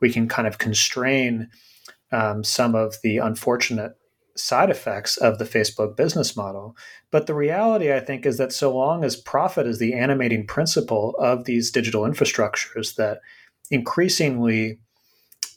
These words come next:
intermediate essentially our entire lives, our economic lives, our civic lives, our, our social lives, so long as profit is the animating principle, antisocial and undemocratic outcomes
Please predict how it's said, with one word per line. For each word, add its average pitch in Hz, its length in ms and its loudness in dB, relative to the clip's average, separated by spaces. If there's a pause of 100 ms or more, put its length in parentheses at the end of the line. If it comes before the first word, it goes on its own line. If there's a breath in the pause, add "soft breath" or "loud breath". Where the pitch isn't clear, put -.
(500)
intermediate 123 1000 2 (1160)
essentially 147 420 0
our 110 120 2
entire 113 640 0
lives, 120 680 0
our 113 120 2
economic 120 580 0
lives, 113 340 0
our 107 140 0
civic 151 520 -2
lives, 107 360 -2
our, 107 260 0
our 110 140 2
social 147 540 0
lives, 104 520 -4 (300 loud breath)
so - 180 -6
long 226 180 2
as 202 100 0
profit 180 380 0
is 139 140 -2
the 131 100 2
animating 127 480 2
principle, 117 720 0 (760 loud breath)
antisocial 165 880 0
and 117 120 0
undemocratic 123 880 0
outcomes 117 920 0